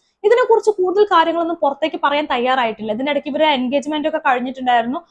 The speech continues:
അതൊക്കെ വൈറൽ ആയിട്ടുള്ള കാര്യമായിരുന്നു. പക്ഷേ പ്രണയം എന്തുകൊണ്ട് ബ്രേക്കപ്പ് ആയി എന്നുള്ളത് ഇവർ പറഞ്ഞിട്ടില്ല. അത് വളരെ മാന്യമായിട്ടാണ് രണ്ടുപേരും കൈകാര്യം ചെയ്തിട്ടുള്ളത്. അതൊക്കെ നമുക്ക് അംഗീകരിക്കാവുന്ന കാര്യമാണ്. ഈ പ്രണയം ബ്രേക്കപ്പ് ആയി കഴിഞ്ഞിട്ട് അങ്ങോട്ടും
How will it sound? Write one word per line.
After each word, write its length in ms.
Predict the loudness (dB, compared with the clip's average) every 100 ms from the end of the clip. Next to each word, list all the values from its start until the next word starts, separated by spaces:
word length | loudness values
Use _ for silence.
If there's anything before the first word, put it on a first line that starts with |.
| _ _ 0
അതൊക്കെ 240 | 2 4 6
വൈറൽ 280 | 4 4 4
ആയിട്ടുള്ള 240 | 2 2
കാര്യമായിരുന്നു. 640 | 2 4 4 2 -2 -4 -2
പക്ഷേ 320 | -4 -2 0 0 0
പ്രണയം 340 | -4 -2 -2 -2
എന്തുകൊണ്ട് 340 | -4 -4 -4
ബ്രേക്കപ്പ് 440 | 0 -2 -2 0
ആയി 100 | 0
എന്നുള്ളത് 220 | 0 -2 0
ഇവർ 140 | -2 -2
പറഞ്ഞിട്ടില്ല. 480 | -2 -4 -8 -4 0
അത് 180 | 0 0
വളരെ 280 | -2 -2
മാന്യമായിട്ടാണ് 680 | -2 0 -2 -2 -4 -2 -4 -4
രണ്ടുപേരും 580 | -6 -6 -10 -6 -6 -6 -12 _ _ _ _ _ 0
കൈകാര്യം 360 | 2 2 2
ചെയ്തിട്ടുള്ളത്. 540 | 0 0 0 -4 -2 -2 -4
അതൊക്കെ 220 | -4 -4 -4
നമുക്ക് 240 | -4 -2
അംഗീകരിക്കാവുന്ന 680 | 0 0 -2 -2 0 0 0
കാര്യമാണ്. 500 | 0 0 0 -2 -4 -10 _ _ -4
ഈ 100 | 0 0 -2
പ്രണയം 360 | -6 -4 -2 -2
ബ്രേക്കപ്പ് 440 | 0 0 0 -2 0
ആയി 160 | 0 0
കഴിഞ്ഞിട്ട് 420 | -2 -4 -4 -2
അങ്ങോട്ടും 480 | -2 -2 -6 -4